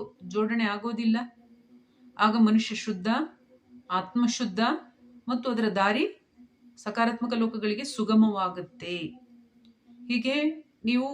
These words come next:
ಒಂಟಿಯಾದಂಥ ಸಂದರ್ಭದಲ್ಲಿ ಅಥವಾ ಜಗತ್ತಿನ ಯಾವುದೇ ರೀತಿಯಾದಂಥ ಸಂಬಂಧಗಳಿಂದ ನೀವು ದೂರ ಆದಂಥ ಪಕ್ಷದಲ್ಲಿ, ಆ ಸಂದರ್ಭದಲ್ಲಿ ನಿಮ್ಗೆ ಆಧ್ಯಾತ್ಮಿಕ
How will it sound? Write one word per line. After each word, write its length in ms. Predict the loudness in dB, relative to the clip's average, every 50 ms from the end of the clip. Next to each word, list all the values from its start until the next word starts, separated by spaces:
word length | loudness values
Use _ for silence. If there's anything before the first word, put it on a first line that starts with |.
| -2 2
ಒಂಟಿಯಾದಂಥ 540 | 2 2 4 4 2 2 2 0 0 -2 -2 -4
ಸಂದರ್ಭದಲ್ಲಿ 640 | -2 0 0 0 0 0 -2 -2 0 0 0 -2 -2 -6 -10 -16 -20 -20 -20 -20 -20 _ -20 -20 -18 -8
ಅಥವಾ 280 | -6 -4 -2 2 2 2 2
ಜಗತ್ತಿನ 560 | 2 0 -2 -2 -2 -4 -6 -4 0 2 2 2 2
ಯಾವುದೇ 380 | 2 2 2 2 2 2 0 0 0
ರೀತಿಯಾದಂಥ 540 | 0 -2 -2 -2 -4 -2 0 -2 -2 -2 -4 -8
ಸಂಬಂಧಗಳಿಂದ 720 | -6 -6 -2 0 2 4 4 4 4 2 2 2 2 2 0
ನೀವು 180 | 0 2 0 0 0
ದೂರ 160 | 0 0 0 0
ಆದಂಥ 260 | 0 -2 -4 -6 -8 -8 -8
ಪಕ್ಷದಲ್ಲಿ, 440 | -8 -10 -12 -8 -8 -6 -6 -6 -6 -8 -10 _ -20 -20 -20 -20 _ _ _ _ _ 0
ಆ 80 | 0 2
ಸಂದರ್ಭದಲ್ಲಿ 500 | 2 2 2 2 2 0 2 2 4 4
ನಿಮ್ಗೆ 200 | 4 4 2 2 0 0
ಆಧ್ಯಾತ್ಮಿಕ 720 | 0 0 -2 -4 -4 -4 -4 -4 -4 -8 -8 -8 -6 -6